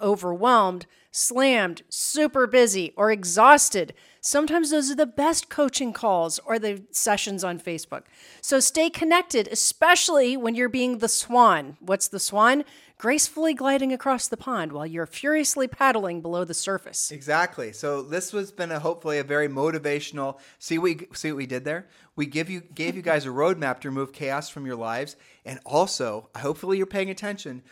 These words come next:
Speaker 2: we are telling you about all the things that we're excited about that hopefully you'll be excited about it.
Speaker 1: Mm-hmm.
Speaker 2: So we accomplished our three goals. I think we did. We educated you. We motivated you. So those are the first two.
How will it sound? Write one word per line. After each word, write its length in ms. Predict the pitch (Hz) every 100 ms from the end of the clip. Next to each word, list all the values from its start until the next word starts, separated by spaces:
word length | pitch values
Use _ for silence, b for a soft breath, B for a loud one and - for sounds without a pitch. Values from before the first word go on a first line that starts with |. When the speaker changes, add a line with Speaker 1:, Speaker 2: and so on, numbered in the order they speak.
| b -
Speaker 2:
we 80 | 143
are 120 | 143
telling 400 | 143 160 190 196
you 100 | 180
about 260 | 143 123 -
all 220 | 151 185
the 120 | 180
things 420 | 170 180 175 160
that 160 | - -
we're 180 | 139 180
excited 440 | 156 151 135 127
about 240 | 123 123 127
that 100 | 135
hopefully 300 | 160 139 131
you'll 160 | 190
be 100 | 190
excited 400 | 131 - 120 113
about 220 | 107 107
it. 40 | 170
Speaker 1:
Mm-hmm. 80 | 262 B -
Speaker 2:
So 160 | 156
we 160 | 143 214
accomplished 480 | 214 170 151 151 147
our 100 | 135
three 220 | 151 143
goals. 380 | 143 170 - - -
I 160 | 123
think 300 | 131 127 123
we 80 | 117
did. 320 | 104 127 190 b b -
We 100 | 135
educated 640 | 123 156 156 151 160 165
you. 200 | 180 202 _
We 120 | 131
motivated 640 | 123 135 233 180 123 110 98
you. 120 | 92
So 180 | - 120
those 240 | 127 151
are 40 |
the 60 | 190
first 360 | 190 220 233 -
two. 300 | 123 147